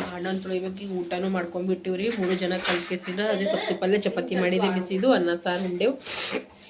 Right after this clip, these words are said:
ಇಟ್ಟು ಮನೆ ಸ್ವಚ್ಛ ಮಾಡಿದೆ, ಬಟ್ಟೆ ಎಲ್ಲ ಮಡ್ಚಿ ಮಾಡಿ ನೀಟಾಗಿ ಇಟ್ಟು, ಬಟ್ಟೆ ಇದ್ದೀವೆಲ್ಲ ಹೋಗಿ ಹೊರಗೆ ಒಣಗಿಸ್ ಬಂದೆ. ಮಷೀನಾಗ ಒಣಗಿಸ್ಕೇಸಿನ.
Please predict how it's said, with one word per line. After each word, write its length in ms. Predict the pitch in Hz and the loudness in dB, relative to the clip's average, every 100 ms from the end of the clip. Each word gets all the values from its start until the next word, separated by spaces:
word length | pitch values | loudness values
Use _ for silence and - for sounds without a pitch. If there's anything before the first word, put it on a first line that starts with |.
| - - - - - - - | -20 -20 -20 -20 -20 -20 -10
ಇಟ್ಟು 220 | 202 - 220 | -10 4 6
ಮನೆ 120 | 196 202 | 6 4
ಸ್ವಚ್ಛ 200 | 202 190 202 | 0 -2 0
ಮಾಡಿದೆ, 180 | 190 202 190 | 2 2 2
ಬಟ್ಟೆ 200 | - 202 | 0 2
ಎಲ್ಲ 120 | 190 190 | 4 4
ಮಡ್ಚಿ 240 | 190 180 190 185 | 2 0 -2 0
ಮಾಡಿ 140 | 190 196 | 2 2
ನೀಟಾಗಿ 320 | 185 175 190 185 | 0 2 0 0
ಇಟ್ಟು, 140 | 185 208 185 | 2 2 2
ಬಟ್ಟೆ 180 | 175 196 | -2 -4
ಇದ್ದೀವೆಲ್ಲ 340 | 180 185 180 185 | -2 0 2 2
ಹೋಗಿ 140 | 185 175 | 0 -2
ಹೊರಗೆ 240 | 175 175 175 | 0 0 0
ಒಣಗಿಸ್ 260 | 165 170 180 | -2 -4 -4
ಬಂದೆ. 240 | 175 170 208 254 - - - - | -6 -2 -4 -6 -16 -20 -20 -8
ಮಷೀನಾಗ 400 | 180 202 185 190 185 | -8 -2 -2 0 0
ಒಣಗಿಸ್ಕೇಸಿನ. 580 | 180 - - 196 190 | -2 -6 -10 -8 -6